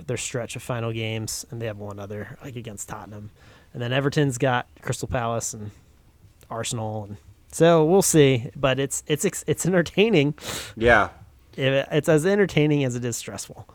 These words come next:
Speaker 2: Yes. Uh, what's, what is really coming into play on the other side of the table, uh, City and Liverpool are both trying to score as many goals as possible, naturally.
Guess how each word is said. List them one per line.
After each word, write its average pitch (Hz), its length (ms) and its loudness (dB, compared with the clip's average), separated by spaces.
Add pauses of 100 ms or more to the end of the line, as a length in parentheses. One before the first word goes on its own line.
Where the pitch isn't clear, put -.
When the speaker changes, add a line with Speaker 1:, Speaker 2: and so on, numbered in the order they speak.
(160)
Speaker 2:
Yes. 104 440 -4 (300)
Uh, 131 60 4
what's, 143 400 0
what 127 240 0
is 110 220 -4
really 143 240 -4
coming 120 220 -4
into 101 100 -6
play 101 440 -4
on 90 140 -8
the 95 140 -10
other 180 240 -2
side 95 200 -4
of 90 60 -6
the 87 80 -10
table, 90 400 -10 (400)
uh, 107 380 2 (340)
City 156 720 2 (100)
and 156 260 -2
Liverpool 98 600 -6
are 107 160 -4
both 120 440 -2
trying 123 380 -6
to 110 160 -10
score 110 540 -4
as 104 400 -6
many 104 340 -6
goals 95 540 -6
as 90 200 -12
possible, 95 460 -6
naturally. 95 600 0